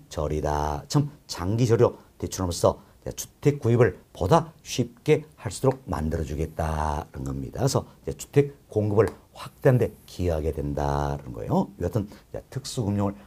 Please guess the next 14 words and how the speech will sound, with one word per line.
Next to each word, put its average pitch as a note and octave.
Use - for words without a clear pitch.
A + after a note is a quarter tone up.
말한다 C2+
그랬죠. -
그래서 -
주택금융은, B2
금융은 F2+
일반 G2
금융과 G#2
다르다는 E2+
이야기예요. C#3+
왜? D#2
장기 A2
저리란 A2
특성이기 F#2
때문에. G#2